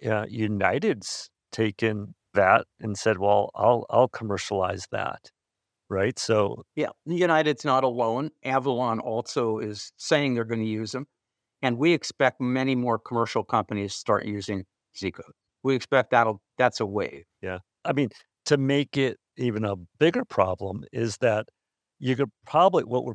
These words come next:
Speaker 1: probably gonna have happen is dependent on health plan. They'll say, this plan will say, "Well, send me the Z code."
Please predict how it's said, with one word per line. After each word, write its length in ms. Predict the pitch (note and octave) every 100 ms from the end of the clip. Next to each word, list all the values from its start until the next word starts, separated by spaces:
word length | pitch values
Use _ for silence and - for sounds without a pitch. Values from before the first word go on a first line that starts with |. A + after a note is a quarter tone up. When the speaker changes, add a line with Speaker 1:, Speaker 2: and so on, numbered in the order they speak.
| -
Speaker 1:
probably 280 | E3 E3+
gonna 180 | E3+ E3
have 240 | B2 B2+ G2+
happen 480 | A2+ A2 - G2 G#2+ _ _ _
is 460 | - A2+ A2+ G2+ - _
dependent 720 | C#3 - - C#3 C#3+ G3+ F#3 -
on 540 | - B2 A#2+ A#2+ A#2 A#2 - _ _ _ _ _ _ _
health 320 | - B2+ -
plan. 380 | - F#2+ F#2 G#2 _ _ _ _ _ _ _
They'll 160 | A#2+ B2+
say, 480 | - B2 A#2 A2 G#2+ _ _ _ _ _ _ _ _ -
this 260 | C#3+ E3+
plan 380 | - - B2+ A#2
will 100 | A2+
say, 260 | - A#2 A2
"Well, 200 | A#2 A#2
send 300 | - - B2+
me 140 | B2
the 140 | A2 A2+
Z 260 | F#2 G#2+
code." 300 | F#2 - A1